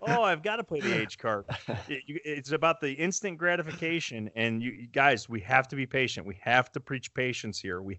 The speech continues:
Speaker 1: have to.
Speaker 2: Are you
Speaker 1: It's
Speaker 2: gonna break
Speaker 1: not
Speaker 2: out film in black and white next time too,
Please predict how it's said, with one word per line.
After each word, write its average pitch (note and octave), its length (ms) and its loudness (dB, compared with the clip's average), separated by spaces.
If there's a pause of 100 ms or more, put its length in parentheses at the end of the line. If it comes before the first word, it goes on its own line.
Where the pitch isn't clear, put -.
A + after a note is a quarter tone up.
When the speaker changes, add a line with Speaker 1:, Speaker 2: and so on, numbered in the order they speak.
Speaker 1:
have C#3+ 260 6
to. F#2 80 -8 (640)
Speaker 2:
Are A#2 60 8
you A#2+ 60 12
Speaker 1:
It's F#3+ 100 6
Speaker 2:
gonna A3 100 6
break B2 140 12
Speaker 1:
not C3+ 100 12
Speaker 2:
out C#3 160 8
film B2 380 2
in A#2 100 -2
black G#2+ 280 6
and G#2+ 100 -2
white G2+ 240 4
next A2+ 200 -4
time A2+ 220 -2
too, G#2+ 300 0